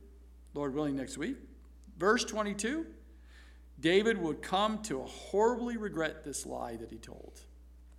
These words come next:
He'll, it's gonna catch up to him.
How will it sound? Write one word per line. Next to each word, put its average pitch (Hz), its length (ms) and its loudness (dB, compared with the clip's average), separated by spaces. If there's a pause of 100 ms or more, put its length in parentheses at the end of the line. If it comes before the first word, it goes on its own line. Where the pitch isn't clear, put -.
(920)
He'll, 123 240 -8
it's 123 320 -8
gonna 120 160 -8
catch 117 300 -10
up - 140 -14
to - 80 -14
him. - 100 -16